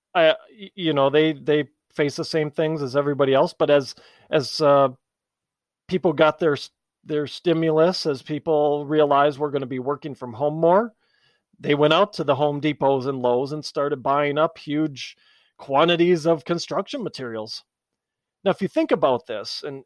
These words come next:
and Home Depot and Lowe's being established companies, them having sales increases of twenty plus percent is enormous.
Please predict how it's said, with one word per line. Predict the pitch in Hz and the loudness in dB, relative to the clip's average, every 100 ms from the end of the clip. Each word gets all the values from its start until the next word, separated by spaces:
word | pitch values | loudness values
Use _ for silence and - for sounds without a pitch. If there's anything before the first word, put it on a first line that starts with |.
| 180 | -12
and | 160 147 | -12 -6
Home | 165 202 | -2 -2
Depot | 240 220 190 | 0 2 4
and | 139 | 4
Lowe's | 117 131 - | 2 0 0
being | 185 196 | -2 0
established | - - 202 202 196 226 - _ _ | -2 -2 0 0 0 -2 -10 _ _
companies, | - 156 127 110 113 131 - _ _ _ _ _ _ - | -10 -10 -10 -14 -16 -18 -20 _ _ _ _ _ _ -4
them | 175 269 | 0 2
having | 226 220 196 185 160 151 143 - | 0 0 2 2 0 -2 -8 -12
sales | - - 185 202 214 180 | -18 -4 2 4 4 2
increases | 175 - 160 139 151 | -4 -6 -8 -8 -8
of | 143 - | -10 -10
twenty | - - 226 - 262 247 | -18 -10 -10 -8 -10 -12
plus | - 190 - - | -6 -2 -2 -6
percent | 139 117 - 165 139 - | -14 -12 -8 -8 -8 -12
is | 165 156 120 - - | -10 -10 -12 -18 -10
enormous. | 160 143 156 156 127 - - - | -8 0 2 2 2 -6 -10 -12